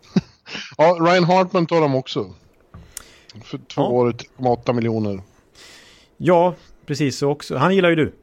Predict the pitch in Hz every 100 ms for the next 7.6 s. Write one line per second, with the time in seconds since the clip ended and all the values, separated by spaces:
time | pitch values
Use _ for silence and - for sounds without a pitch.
0 | _ _ _ - - 165 _ - 110 143
1 | 190 226 226 202 185 165 202 - - 104
2 | - - - 143 135 135 135 139 147 151
3 | 139 147 147 139 - - - - - 107
4 | - - - _ 147 139 180 262 143 98
5 | - - - 185 208 160 120 110 123 180
6 | 233 202 262 226 208 277 240 214 185 170
7 | 180 196 170 139 -